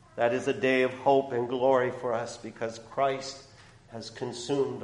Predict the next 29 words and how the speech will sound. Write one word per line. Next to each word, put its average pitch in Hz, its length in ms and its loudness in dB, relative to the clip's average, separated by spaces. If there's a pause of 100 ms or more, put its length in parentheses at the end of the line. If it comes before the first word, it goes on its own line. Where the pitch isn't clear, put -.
all 131 400 0
the 120 80 -6
shame 110 540 -8 (1200)
that 110 180 -12
we 113 160 -8
should 139 300 -4
have 104 460 -12
before 95 340 -10
a 85 40 -12
holy 90 380 -14
God. 82 100 -18 (1080)
And - 120 -20
he 104 100 -12
has 98 200 -10
replaced 117 760 -4
that 110 220 -4
shame 101 540 -8 (840)
with 101 140 -20
love 110 480 -2 (760)
and 95 100 -20
a 101 60 -16
God 98 460 -6
who 107 100 -16
says 95 440 -10
he 107 120 -12
delights 95 680 -8
in 98 100 -12
his 92 180 -18
people. 92 480 -16